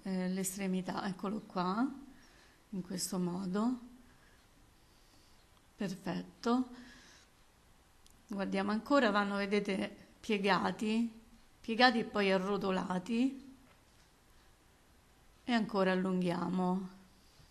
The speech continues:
La misura iniziale è di, mm, all'incirca trentaquattro centimetri, poi però va allungata all'estremità e quindi, eh,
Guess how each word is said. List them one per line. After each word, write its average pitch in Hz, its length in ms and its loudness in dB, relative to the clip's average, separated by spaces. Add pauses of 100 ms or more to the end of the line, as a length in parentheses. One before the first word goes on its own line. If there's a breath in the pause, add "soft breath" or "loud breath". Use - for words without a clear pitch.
(1500 loud breath)
La 208 100 0
misura 220 560 4
iniziale 220 1040 4
è 196 60 0
di, 196 400 -2
mm, 196 340 -2
all'incirca 190 500 0
trentaquattro 185 680 2
centimetri, 180 720 0
poi 202 220 2
però 196 220 4
va 185 100 4
allungata 190 520 2
all'estremità 190 840 2 (880 loud breath)
e 196 180 -4
quindi, 180 640 0 (240)
eh, 180 360 -4